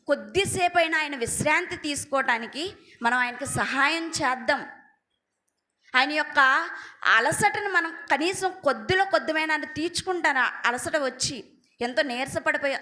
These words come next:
అని ఒక ఆలోచన ఈ గనురాల్లో కనపడుతుంది. మనమైతే వాళ్ళెవరు పట్టించుకోవట్లేదుగా, మనం ఎందుకు పట్టించుకోవాలి?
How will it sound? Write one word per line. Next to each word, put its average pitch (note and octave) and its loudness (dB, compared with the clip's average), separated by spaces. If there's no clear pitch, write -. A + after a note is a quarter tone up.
అని C#4 -2
ఒక C4 -4
ఆలోచన A3+ 0
ఈ A3+ -8
గనురాల్లో C4+ 0
కనపడుతుంది. G3+ -6
మనమైతే D4 -2
వాళ్ళెవరు E4 2
పట్టించుకోవట్లేదుగా, C#4+ -4
మనం A#3 -6
ఎందుకు B3 -8
పట్టించుకోవాలి? A3 -4